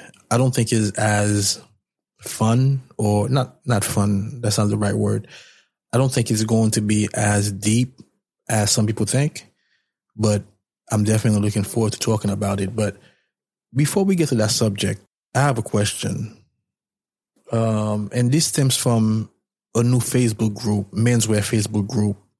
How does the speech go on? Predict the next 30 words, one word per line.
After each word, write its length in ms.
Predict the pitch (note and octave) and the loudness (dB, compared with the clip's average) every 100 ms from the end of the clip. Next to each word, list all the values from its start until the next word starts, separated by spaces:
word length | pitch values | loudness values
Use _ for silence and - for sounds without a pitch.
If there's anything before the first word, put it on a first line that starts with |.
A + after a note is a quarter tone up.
| _ - | _ -6
that 220 | A2+ G#2+ | -2 0
I 100 | G2+ | 0
joined 640 | G2+ G#2+ G#2 G2 G2+ - - - | 0 0 2 2 0 -4 -12 -6
last 340 | G#2+ G#2+ G#2 - | -2 0 0 -2
week. 380 | - G#2 - - _ _ _ _ _ _ _ | -2 -2 -8 -16 _ _ _ _ _ _ _
And 320 | A2+ G#2+ G#2 | 0 2 2
I 120 | G#2 B2 | 0 0
must 240 | A2+ - | 0 0
say, 240 | - G#2 | 0 0
man, 240 | G2+ G2+ G2+ | 0 0 0
it's 220 | G#2 - | 0 0
a 40 | |
disaster 720 | C#3 G#2+ G2 G#2+ G#2+ G2+ - G#2+ | 0 0 -2 0 0 -2 -4 -4
in 220 | G2+ G2+ | -2 -4
there. 240 | G2+ G2+ - _ _ _ _ _ _ _ _ - | -6 -8 -14 _ _ _ _ _ _ _ _ -4
But 240 | A2 G#2 - _ A2+ | -2 -2 -6 _ 0
I'm 80 | |
not 120 | A#2+ A#2 | 2 2
gonna 160 | A2 | 2
say 160 | G#2 B2+ | 2 2
anything 360 | A2+ G#2+ G#2+ | 2 2 0
because 180 | G2+ G#2 | 0 0
the 80 | G#2+ | 0
last 420 | G#2+ A2+ A2+ - | 2 2 0 -2
Facebook 440 | B2 A#2+ A2 G#2+ G2 | 0 -2 0 -4 -2
group 240 | G#2 G2+ | -4 -2
that 100 | G#2 | 0
I 80 | G#2+ | 0
was 240 | G#2+ G2+ | 0 2
in, 320 | A2+ B2+ A2+ | 2 2 0